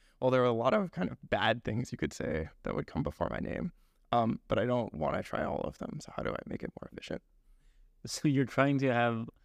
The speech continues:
Speaker 2: to make sure that, like, language models don't say bad things about you.
Speaker 1: Yeah, and I mean, more actionably, it could be, like, maybe I'm trying to find instances of copyright. So I wanna make sure, like, the language model isn't revealing personally identifiable information, or I wanna make sure that the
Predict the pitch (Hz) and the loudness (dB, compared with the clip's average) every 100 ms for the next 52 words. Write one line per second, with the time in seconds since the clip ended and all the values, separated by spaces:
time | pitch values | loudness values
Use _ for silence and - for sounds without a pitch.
0 | _ - 127 123 113 139 131 120 120 120 | _ -2 4 4 4 4 4 2 0 0
1 | 123 127 123 120 120 123 127 131 120 123 | 2 4 4 2 2 0 0 0 2 0
2 | - 123 113 117 - 120 120 117 - _ | 2 0 4 2 2 0 0 -4 -8 _
3 | _ _ 190 220 196 180 175 185 175 170 | _ _ 4 6 6 4 2 2 2 4
4 | 160 160 170 175 156 151 143 127 - 120 | 4 2 0 -2 -2 0 0 -2 -2 -2
5 | 127 120 117 147 - - - _ 127 123 | 2 2 2 -2 -8 -20 -20 _ 6 8
6 | 127 - 120 117 - 85 - - - 113 | 6 6 4 2 0 -2 0 -2 -2 -4
7 | - - - - 80 78 - 58 - - | -6 -12 -4 -2 0 0 0 -4 -6 -6
8 | 78 - 73 - - 135 131 123 120 - | -2 0 -2 0 0 0 0 -2 -4 -2
9 | 120 120 - - 135 127 131 - - 127 | -2 0 -2 -2 -2 -2 -4 -2 0 0
10 | 113 123 110 127 117 117 117 110 98 117 | -2 -4 -4 -4 -4 -2 -2 -2 -4 -8
11 | - - - - 113 120 120 - - - | -10 -20 -10 -2 0 0 0 -2 -4 -6
12 | - - - - - 143 165 170 160 147 | -6 -6 -6 -10 -8 -4 -2 0 0 2
13 | 139 135 - 170 120 117 113 110 110 - | 0 -2 0 2 4 4 2 2 0 -2
14 | - 107 123 127 113 - 113 - - | -2 -2 0 -2 -2 -2 -4 -4 -6